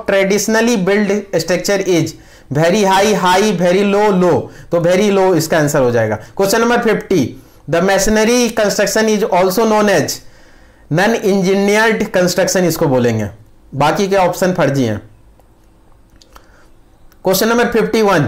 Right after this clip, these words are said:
masonry buildings are dash prone to damage as compared to आरसी buildings। आ, तो इसका ऑप्शन हो जाएगा less prone to damage as compared to आरसी building। जो masonry building है वो आरसी बिल्डिंग के मुकाबले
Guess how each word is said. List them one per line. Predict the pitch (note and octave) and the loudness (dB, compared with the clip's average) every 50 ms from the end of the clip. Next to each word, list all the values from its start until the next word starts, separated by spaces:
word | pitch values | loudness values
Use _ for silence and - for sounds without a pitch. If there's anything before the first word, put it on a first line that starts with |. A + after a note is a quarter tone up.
| G#2 - - - - - | -4 -8 -14 -12 -6 -2
masonry | D#3 F3 F#3 F#3 G#3 G#3+ G#3+ A3 A#3 B3 B3+ B3 A#3 G#3+ F3+ | 0 0 0 0 2 2 2 2 2 2 2 2 0 0 0
buildings | F3 G3 G#3 G3 A3+ A3+ A#3 - G#3+ - G3 | -2 -2 0 0 -2 -2 -2 -4 -4 -2 0
are | F#3+ G3+ G3+ - D3+ C#3 | 2 2 2 0 0 0
dash | E3+ E3+ F#3 G#3 A#3 A#3+ A#3 - - - F3+ | 0 2 2 2 2 0 -2 -4 -6 -4 -2
prone | F#3 G3 G#3 G#3 G#3 F#3 F#3 | 0 2 2 0 0 -2 -2
to | A3 A3 F#3 F3+ | -2 -2 0 0
damage | F3 F3+ G3 G3+ G#3+ A3 F#3+ A#3 - G3 F#3+ | 0 0 2 0 0 0 -2 -2 0 0 0
as | F#3+ F#3 - - | 0 0 0 -2
compared | F#3+ F#3 F3+ - F#3 F#3+ G3+ G#3+ - G3 - | -2 -2 0 0 0 2 2 0 0 -2 -2
to | A3+ A3+ A#3+ - - F3 | 0 0 0 0 0 0
आरसी | F3+ F#3+ G3 G3 G3 - A3 | 2 2 2 2 0 0 0
buildings। | G#3 F#3+ F3+ F#3 F3 D#3 C3+ B2+ - - - - - - - - - - - - - | 0 0 0 0 2 0 0 0 -2 -6 -10 -12 -16 -16 -18 -20 -20 -20 -14 -6 -2
आ, | C#3+ C#3 C#3 C#3 | 0 0 0 0
तो | C3+ - - F3+ F#3 F#3+ G3+ | -2 -2 0 0 2 2 2
इसका | G3+ F3+ F3+ - G#3+ G3+ | 0 0 0 0 0 0
ऑप्शन | G3+ G3 G3 G#3 G3 | 0 0 0 0 0
हो | G3 F#3+ F#3+ | 0 0 2
जाएगा | G3 G3 G3 A3 | 2 2 2 2
less | G3 E3 E3+ F#3+ A3+ A#3+ A#3 - - - | 2 2 2 2 2 0 0 -2 -4 -2
prone | G3+ G3+ G3+ G3 F#3+ G3+ | 0 0 0 0 0 0
to | G3 F3+ | 0 0
damage | F3+ F3 F3 F3+ G3 G#3 G3+ G3+ - - - | 0 0 0 0 0 0 -2 -4 -6 -6 -2
as | F3 E3+ F3 F3 - F#3 | -2 -2 -2 0 -2 -2
compared | F3 F3 F3 F3 F3 F3 F3 - | -2 0 0 0 0 0 0 0
to | A#3 B3 - - | -2 0 0 0
आरसी | D#3 D#3 D#3 D#3 - F3 | 0 0 0 0 -2 -2
building। | D#3+ D#3+ C#3+ C#3 C#3 B2 B2 | 0 0 0 0 0 -2 -2
जो | C#3 D3+ E3+ F#3+ G3 | 0 0 0 2 2
masonry | F#3+ F3+ E3 D#3+ D#3 D3 - F3+ F3+ F#3 F#3 A3 | 0 0 0 0 0 0 0 0 0 0 0 0
building | G3 F#3 F#3+ F#3+ F#3 F#3+ F#3+ F#3 | 0 0 0 0 0 0 0 0
है | F3+ F#3 G3 G#3 G#3+ A3 A3 A3 - - - - - | 0 2 2 2 0 0 -2 -6 -10 -18 -16 -8 -4
वो | E3 F#3 | -2 0
आरसी | G#3+ - B3+ - F3 F3 F3 G#3 G3+ | 2 2 2 2 2 0 0 -2 -2
बिल्डिंग | F#3 F3+ F#3 F#3+ F#3 F3 F#3+ F#3 F#3 F#3 | 0 0 0 0 0 0 0 0 -2 -2
के | - G3 | -2 -2
मुकाबले | G3 F#3+ E3+ E3 E3+ D#3+ D#3 D3+ E3 G3 A#3 | 0 -2 -2 0 0 0 0 0 0 0 0